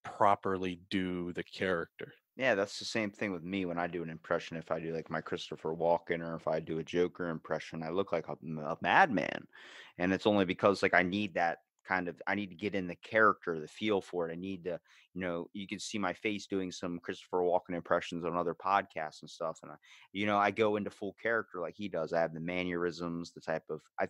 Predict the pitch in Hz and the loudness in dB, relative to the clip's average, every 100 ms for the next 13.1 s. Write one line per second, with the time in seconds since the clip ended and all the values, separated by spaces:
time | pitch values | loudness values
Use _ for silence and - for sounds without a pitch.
0 | - 90 - 92 87 82 82 80 - 92 | -4 -8 -6 -6 -4 -4 -4 -6 0 4
1 | 87 85 85 85 85 85 82 85 85 - | 4 4 -2 -4 -4 -6 -2 -2 0 -2
2 | 85 - - 85 - 85 80 76 82 - | -4 -4 -2 -2 -2 -10 -8 -8 -6 -4
3 | 82 80 80 - - - 98 95 95 - | -2 -4 -8 -14 -20 -2 0 2 0 0
4 | 95 98 98 95 90 87 95 90 85 85 | 0 0 0 0 0 0 0 0 0 -2
5 | 85 85 80 78 _ - - _ 90 90 | -2 -2 -4 -8 _ -10 -10 _ 0 6
6 | 98 95 98 - 98 95 98 104 98 92 | 6 6 4 2 4 4 2 2 -2 -6
7 | _ _ 87 80 71 82 85 90 85 - | _ _ -2 0 -2 -8 -2 0 0 -4
8 | 85 80 85 - 82 78 - - - - | -8 -8 -10 -8 -8 -8 -10 -18 -18 -18
9 | - _ _ _ _ _ _ _ _ _ | -20 _ _ _ _ _ _ _ _ _
10 | 90 90 - - 107 101 _ - - _ | -6 -6 -8 -6 -4 -4 _ -20 -20 _
11 | _ _ 90 92 95 104 95 98 98 90 | _ _ -10 -8 -2 -2 -2 -6 -8 -8
12 | - - _ 101 98 - - 98 98 92 | -20 -20 _ -6 -6 -10 -6 -4 -4 -6